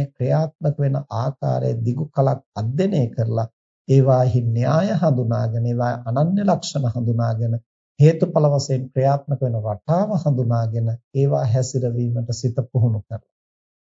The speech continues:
එතකොට ඒක අපිට බාහිර කරුණකින් ආරම්භ කරන්නටත් පුළුවන්.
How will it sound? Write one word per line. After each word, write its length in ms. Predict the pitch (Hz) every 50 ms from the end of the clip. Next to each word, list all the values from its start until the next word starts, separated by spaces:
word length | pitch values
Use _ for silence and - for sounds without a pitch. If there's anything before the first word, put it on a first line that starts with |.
| _ _
එතකොට 300 | 151 165 160 165 165 - - -
ඒක 280 | 139 151 160 156 - - 139 127 120 120 - - _ _ _ _ _ _
අපිට 240 | 139 135 - 131 139 127
බාහිර 520 | 120 120 123 131 147 160 143 - 220 196 - 220 - - -
කරුණකින් 640 | _ - - 175 196 220 214 185 - - 254 254 247
ආරම්භ 420 | 208 190 185 190 190 185 185 180 -
කරන්නටත් 540 | - 165 160 170 170 165 165 - - - -
පුළුවන්. 380 | _ 185 147 123 110 98 -